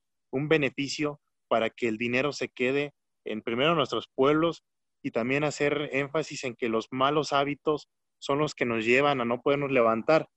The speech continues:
porque si yo me hubiera ido a la playa cuando esto salió mal y me hubiera gastado cinco, siete, ocho mil pesos en lugar de tratar de reorganizarme,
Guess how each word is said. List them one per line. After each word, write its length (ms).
porque 600
si 580
yo 140
me 80
hubiera 200
ido 120
a 20
la 120
playa 420
cuando 400
esto 340
salió 280
mal 340
y 60
me 80
hubiera 160
gastado 360
cinco, 500
siete, 360
ocho 180
mil 160
pesos 400
en 100
lugar 280
de 100
tratar 440
de 160
reorganizarme, 880